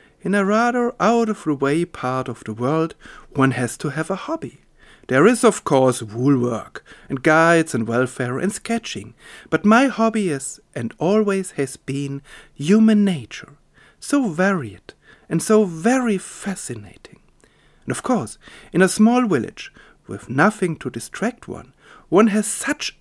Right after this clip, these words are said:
ample opportunity for becoming what I might call proficient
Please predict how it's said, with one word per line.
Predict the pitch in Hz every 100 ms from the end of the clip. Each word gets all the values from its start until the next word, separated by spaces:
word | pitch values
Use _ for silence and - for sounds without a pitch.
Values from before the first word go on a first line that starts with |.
| _
ample | 190 247 247 240 220 -
opportunity | 190 202 - - 214 220 214 - 185 180 - - _ _
for | -
becoming | 123 117 - 151 165 170 165 156
what | 139 139 -
I | 127 143
might | 180 135 110 -
call | - 123 135 139
proficient | - - - - 202 - 185 190